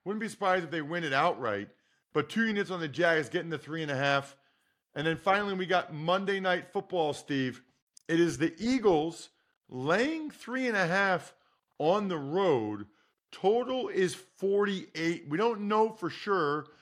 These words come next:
who's gonna start a quarterback. That Geno Smith groin thing screwed me last week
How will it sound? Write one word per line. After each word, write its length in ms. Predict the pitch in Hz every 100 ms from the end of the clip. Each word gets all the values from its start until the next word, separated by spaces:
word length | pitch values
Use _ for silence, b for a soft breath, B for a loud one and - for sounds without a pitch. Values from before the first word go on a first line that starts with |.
| b b
who's 260 | - 214 208
gonna 160 | 202 185
start 220 | 190 165
a 40 |
quarterback. 680 | 160 190 190 160 123 120 123 - _ _ _ -
That 320 | 165 165 131
Geno 340 | 165 226 208
Smith 400 | 180 - 202 156
groin 480 | - 143 180 190 185
thing 360 | 139 156 143 139
screwed 540 | - - 156 190 208
me 200 | 185 170
last 420 | 156 170 180 -
week 240 | 127 120